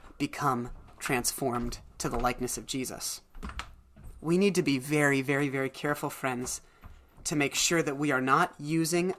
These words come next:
other people to bypass something that needs to be transformed in the deepest places within our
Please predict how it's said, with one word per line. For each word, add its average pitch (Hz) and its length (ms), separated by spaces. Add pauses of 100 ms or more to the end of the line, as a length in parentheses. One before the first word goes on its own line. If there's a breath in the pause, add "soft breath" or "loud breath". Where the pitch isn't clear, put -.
other 147 240
people 131 640 (340)
to 151 140
bypass 135 720
something 127 500
that 123 140
needs 135 300
to 143 100
be 127 140
transformed 147 880 (240 loud breath)
in 135 140
the 123 120
deepest - 380
places 131 520 (160 soft breath)
within 123 300
our 120 180